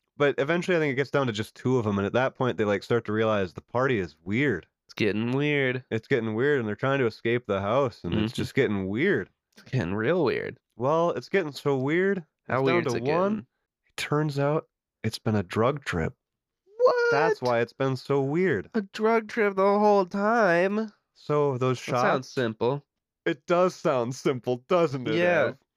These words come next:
Speaker 2: It doesn't get more confusing.
Speaker 1: All right, let's get into it.
Speaker 2: Let's get into it. What happens? How, how does this happen? How
Speaker 1: So,
Speaker 2: do they get drugs?
Speaker 1: the host,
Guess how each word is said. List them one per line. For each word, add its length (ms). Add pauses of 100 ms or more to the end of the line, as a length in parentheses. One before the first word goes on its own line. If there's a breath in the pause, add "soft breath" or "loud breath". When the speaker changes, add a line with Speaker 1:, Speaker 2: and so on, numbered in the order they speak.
(180)
Speaker 2:
It 120
doesn't 280
get 140
more 180
confusing. 640 (340)
Speaker 1:
All 120
right, 140
let's 180
get 160
into 240
it. 20
Speaker 2:
Let's 140
get 200
into 300
it. 60
What 160
happens? 480
How, 360
how 140
does 180
this 160
happen? 420
How 120
Speaker 1:
So, 60
Speaker 2:
do 80
they 100
get 180
drugs? 400
Speaker 1:
the 100
host, 520